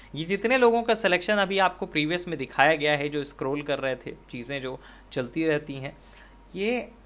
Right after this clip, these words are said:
टू थाउजेंड सिक्सटीन से लगातार पढ़ रहे हैं बच्चे, और लगातार सिलेक्शन पे सिलेक्शन हुए चले जा रहे हैं इनके। ठीक है, अगर आप घर बनाते हैं तो समय लगता नहीं है,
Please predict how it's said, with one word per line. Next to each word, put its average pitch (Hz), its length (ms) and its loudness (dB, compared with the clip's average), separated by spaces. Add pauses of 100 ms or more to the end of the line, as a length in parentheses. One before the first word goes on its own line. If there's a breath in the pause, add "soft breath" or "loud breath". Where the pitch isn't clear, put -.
(120)
टू 214 140 -6
थाउजेंड 196 360 2
सिक्सटीन 202 480 -8
से 214 140 -4
लगातार 185 1000 4
पढ़ 135 180 4
रहे 120 160 -4
हैं 113 180 -10
बच्चे, - 280 -12 (600 soft breath)
और 151 220 6
लगातार 214 440 6
सिलेक्शन 185 460 -2
पे 185 160 -4
सिलेक्शन 170 400 -2
हुए 147 300 2
चले 120 260 -2
जा 110 180 -2
रहे 113 180 -8
हैं 113 100 -12
इनके। 113 220 -14 (380 loud breath)
ठीक 208 180 -4
है, - 100 -6 (500 loud breath)
अगर 165 260 4
आप 202 180 8
घर 151 260 0
बनाते 190 400 0
हैं 185 340 -6
तो 196 100 -8
समय 139 340 -2
लगता 123 320 -4
नहीं 117 240 -8
है, 117 140 -14